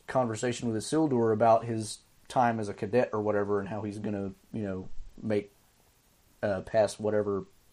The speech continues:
test or whatever they do. And he's like, "I'm thinking about putting it off for a year."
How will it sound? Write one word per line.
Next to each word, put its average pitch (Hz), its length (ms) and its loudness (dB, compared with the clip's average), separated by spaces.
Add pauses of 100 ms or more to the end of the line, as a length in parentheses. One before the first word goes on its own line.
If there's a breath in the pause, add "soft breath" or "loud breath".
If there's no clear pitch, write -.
(220)
test - 340 -2
or 110 60 -2
whatever 104 340 2
they 90 120 -4
do. 107 320 0 (380 loud breath)
And 120 120 -4
he's 110 100 -2
like, 117 220 2
"I'm 160 80 -4
thinking 254 160 -2
about 180 240 0
putting 175 220 -2
it 127 60 2
off 147 220 4
for 104 140 0
a 101 60 0
year." 92 340 -6